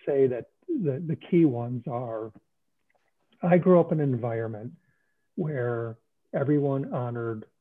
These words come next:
working really hard, really intensely. Personal problems were just that. They were personal problems. If you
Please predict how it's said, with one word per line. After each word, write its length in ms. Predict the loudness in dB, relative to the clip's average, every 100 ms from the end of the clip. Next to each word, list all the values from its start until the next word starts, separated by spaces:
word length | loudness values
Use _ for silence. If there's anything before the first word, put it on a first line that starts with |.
| _ _
working 440 | 0 0 0 -6 -6
really 300 | -6 -6 -8
hard, 460 | -10 -10 -12 -14 -20 -20 -20 _ _ _ _ 0
really 380 | 2 4 2
intensely. 840 | -2 -6 -10 -16 -16 -14 -12 -12 -16 _ _ _ _ _ _ _
Personal 420 | -2 0 0 -4
problems 580 | -2 -2 -2 -2 -4 -6 -8
were 100 | -10
just 260 | -8 -12 -12
that. 280 | -12 -12 -14 -20 _ _ -4
They 140 | 0
were 160 | 2 0
personal 440 | -2 -6 -8 -14
problems. 460 | -12 -14 -12 -16 -18 _ _ _ _ _ _ _ -10
If 200 | -8 -2
you 520 | 2 4 2 -2